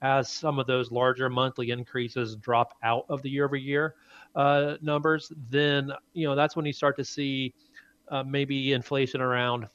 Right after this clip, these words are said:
three and a half to four percent. So in other words, this time next year,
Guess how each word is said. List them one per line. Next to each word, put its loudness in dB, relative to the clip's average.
three -2
and -2
a 0
half -2
to -4
four -2
percent. -6
So 2
in 4
other 6
words, 4
this -2
time -2
next -4
year, -2